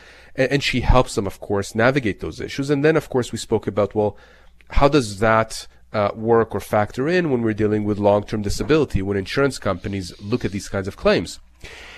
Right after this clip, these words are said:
And one of the things that really was interesting to me, and, and again, we spoke about this before on different shows, is I, I was explaining to her that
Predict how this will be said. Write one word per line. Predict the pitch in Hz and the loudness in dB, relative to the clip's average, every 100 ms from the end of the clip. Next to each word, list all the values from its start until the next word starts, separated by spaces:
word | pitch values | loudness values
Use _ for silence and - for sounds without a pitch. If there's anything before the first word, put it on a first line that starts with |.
| - - | -12 -4
And | 127 | 2
one | 143 240 | 6 6
of | 220 | 6
the | 175 | 4
things | - 170 165 147 120 | 6 4 4 2 2
that | 120 113 - - | 2 2 -2 -6
really | 120 156 165 143 127 - - - - 110 | 0 2 4 4 2 -2 -14 -20 -20 -18
was | 113 135 120 | -4 0 2
interesting | 190 208 131 | 0 2 0
to | 110 101 | 2 0
me, | 101 104 | 2 2
and, | 107 | 0
and | - 127 | 0 0
again, | 123 | 0
we | 131 | 0
spoke | - 196 196 | 0 0 2
about | 165 139 | 2 2
this | 113 | 0
before | - 98 - 143 135 101 87 90 - | -4 -8 -2 2 4 4 2 -4 -8
on | 107 | -4
different | 117 - 101 | -4 -4 -6
shows, | - 151 117 98 - - - _ - _ - - | -2 2 2 0 -8 -20 -20 _ -20 _ -20 -10
is | - 135 110 - | -2 -2 -2 -4
I, | 127 | -2
I | 131 | 0
was | 131 123 | 0 -2
explaining | 120 - - 196 320 302 | -6 -6 -4 -2 -2 0
to | 170 | 0
her | 156 147 | 4 4
that | 127 117 110 | 4 2 0